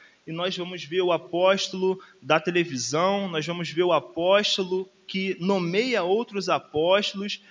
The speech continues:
Isso é completamente indevido em relação às Escrituras. Os apóstolos ocupam posição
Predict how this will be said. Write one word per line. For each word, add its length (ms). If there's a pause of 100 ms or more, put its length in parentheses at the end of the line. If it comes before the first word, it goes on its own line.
(220)
Isso 200
é 40
completamente 840
indevido 760
em 120
relação 500
às 140
Escrituras. 880 (500)
Os 140
apóstolos 720
ocupam 760 (240)
posição 800